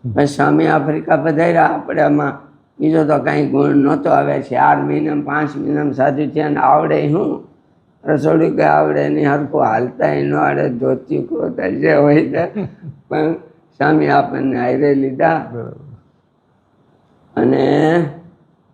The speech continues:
Speaker 1: સ્વામી જીવા ત્યાં સુધી બોલ્યા કર્યો. વીસ વર્ષ સ્વામી પૂજા કરી હતી બોલ્યા.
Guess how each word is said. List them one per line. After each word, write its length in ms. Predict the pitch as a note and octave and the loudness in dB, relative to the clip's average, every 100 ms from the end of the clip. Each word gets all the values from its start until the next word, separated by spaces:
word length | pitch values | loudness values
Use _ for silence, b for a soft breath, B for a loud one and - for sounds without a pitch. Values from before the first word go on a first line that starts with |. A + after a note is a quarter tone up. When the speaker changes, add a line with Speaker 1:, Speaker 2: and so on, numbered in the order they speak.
| _ _ _ - | _ _ _ -4
Speaker 1:
સ્વામી 440 | C#3 D#3 D3+ B2 | 2 4 4 0
જીવા 420 | A#2 C#3+ D3+ C#3 | 2 4 4 4
ત્યાં 360 | B2+ C3+ C3+ B2 | 0 -2 -4 -4
સુધી 260 | B2+ A#2+ | -4 -4
બોલ્યા 480 | A#2 A#2 B2 A#2+ G#2 | -4 -2 -2 0 -2
કર્યો. 380 | - G#2+ G2+ - _ _ _ _ _ _ _ _ _ _ _ _ G3+ | -4 -10 -12 -14 _ _ _ _ _ _ _ _ _ _ _ _ -6
વીસ 500 | A3 C#4 D#3 E3 D#3 | 2 4 6 4 4
વર્ષ 720 | C#3 D3 D#3 E3 E3+ E3 D3+ | 2 4 4 6 6 4 0
સ્વામી 340 | - C#3 D3 D3 | -6 -2 -2 -4
પૂજા 360 | - D3 C#3+ | -6 -4 -4
કરી 300 | C#3 - C3 | -6 -10 -10
હતી 140 | B2 B2 | -8 -10
બોલ્યા. 340 | A2+ - - | -8 -10 -10